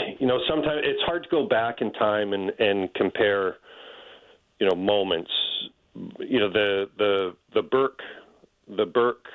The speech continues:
um, Pat Quinn, Mike Keenan, uh, Tom Rennie nexus at the end of,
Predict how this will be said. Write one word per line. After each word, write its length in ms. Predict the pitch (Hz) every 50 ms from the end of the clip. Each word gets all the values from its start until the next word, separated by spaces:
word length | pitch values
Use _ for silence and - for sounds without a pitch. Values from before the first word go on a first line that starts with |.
| - - - - - - _ _ _ -
um, 600 | - 98 95 98 98 95 95 95 92 87 90 80 -
Pat 260 | - 120 107 - -
Quinn, 380 | - - 113 110 104 104 101 95
Mike 200 | 107 113 - - - -
Keenan, 500 | 117 110 107 104 101 101 98 98 92 87 _ _ - - - - - - - - - - - - - - - - - - _ _ _ _ _ _ _ - - 254 254
uh, 100 | 104 92 -
Tom 320 | - - 143 127 120 113
Rennie 280 | 110 110 113 113 107 101
nexus 500 | 101 95 92 - - - - 95 85 - - - - - - - - - - - - - - -
at 200 | 104 101 101 101
the 160 | 104 107 98
end 180 | 98 101 95 104
of, 120 | 104 90